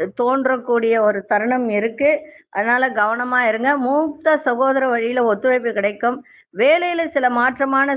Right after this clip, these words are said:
சூழல்லாம் அமையும். உயர் அதிகாரிகளின் ஒத்துழைப்பு கிடைக்கும். சமூக பணிகள்ல தொடர்புகள் மேம்படும். உத்தியோகத்துல வேகத்தை ஏற்படுத்தாதீங்க. விவேகத்தோட இன்னைக்கு செயல்பாடு இருக்கட்டும். வெளியூர் பயணங்களை எதிர்பார்ப்புகளை நிறைவேறும்.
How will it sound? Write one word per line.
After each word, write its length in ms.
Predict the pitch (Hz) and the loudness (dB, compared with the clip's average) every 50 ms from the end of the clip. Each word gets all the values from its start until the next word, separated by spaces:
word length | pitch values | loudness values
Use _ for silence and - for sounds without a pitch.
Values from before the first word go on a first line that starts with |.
| 269 | -2
சூழல்லாம் 480 | 269 233 240 247 247 247 240 240 240 240 | 0 0 0 2 2 0 0 0 0 0
அமையும். 400 | 220 202 202 208 220 247 269 - - _ _ _ _ | 0 -2 -2 -2 -2 -4 -6 -8 -14 _ _ _ _
உயர் 380 | - 190 240 285 311 330 330 339 | -8 -6 -2 2 2 2 2 2
அதிகாரிகளின் 760 | - 262 254 247 277 254 262 269 269 269 269 262 269 269 262 | 0 -2 -2 -2 -2 -2 0 0 0 0 0 0 0 0 2
ஒத்துழைப்பு 580 | 247 220 208 214 254 269 269 269 262 247 254 233 | 2 2 2 2 2 2 2 2 2 0 -2 -2
கிடைக்கும். 400 | 214 202 214 220 220 - 254 254 | -2 -2 -2 -2 -2 -2 -4 -2
சமூக 460 | 247 247 208 220 240 269 285 285 294 | 0 0 0 0 2 2 2 2 0
பணிகள்ல 600 | 285 240 247 240 240 240 247 240 240 226 214 226 | 0 0 -2 -2 -2 -2 0 0 2 0 0 0
தொடர்புகள் 640 | - 196 196 202 214 240 254 247 254 247 247 240 226 | -2 -2 0 0 0 0 0 0 0 0 2 2 2
மேம்படும். 480 | 202 190 202 220 220 214 220 226 240 254 - - - _ _ _ | 0 0 0 0 0 0 0 0 -2 -6 -12 -20 -20 _ _ _
உத்தியோகத்துல 920 | - 196 247 240 240 302 339 349 339 330 320 269 - 294 277 285 285 285 269 - - 147 160 180 | -10 -10 -8 -4 0 2 4 4 4 2 0 -2 -2 0 2 2 2 2 0 -4 -8 -12 -10 -2
வேகத்தை 720 | 202 240 262 302 330 320 349 339 269 - 320 311 320 311 277 | 0 2 4 4 4 2 0 -2 -2 -2 -2 -2 0 0 0
ஏற்படுத்தாதீங்க. 1040 | 240 247 247 240 262 247 240 240 240 262 240 233 226 226 220 214 240 240 247 262 254 - - - _ _ _ | 0 -2 0 -2 -2 -2 -2 -2 -2 0 0 0 0 -2 -4 -2 0 2 2 2 0 -2 -8 -20 _ _ _
விவேகத்தோட 800 | - 220 262 262 302 320 330 302 320 320 320 320 285 294 302 311 | -8 -6 0 2 4 4 4 4 2 0 0 2 2 2 4 2
இன்னைக்கு 420 | 311 285 254 226 214 - 220 208 | 2 0 -2 -4 -4 -4 -6 -4
செயல்பாடு 560 | 202 - 208 220 240 247 254 262 254 247 254 | -2 0 0 0 0 0 0 0 0 2 0
இருக்கட்டும். 500 | 208 196 214 233 233 226 233 - 262 262 | 0 0 0 -2 -2 -2 0 -2 0 0
வெளியூர் 420 | 254 220 220 233 254 277 285 277 277 | 0 0 0 0 2 2 0 0 0
பயணங்களை 540 | 262 226 220 220 233 240 240 240 247 254 | 0 0 0 0 -2 -2 -2 0 0 0
எதிர்பார்ப்புகளை 840 | 240 214 202 233 240 240 262 240 226 233 233 220 226 233 240 254 247 | 0 0 0 -2 -2 0 0 0 0 0 -2 -4 -2 0 0 0 0
நிறைவேறும். 600 | 208 185 190 214 220 226 226 226 220 226 262 | -2 -2 0 0 0 0 0 0 0 0 -2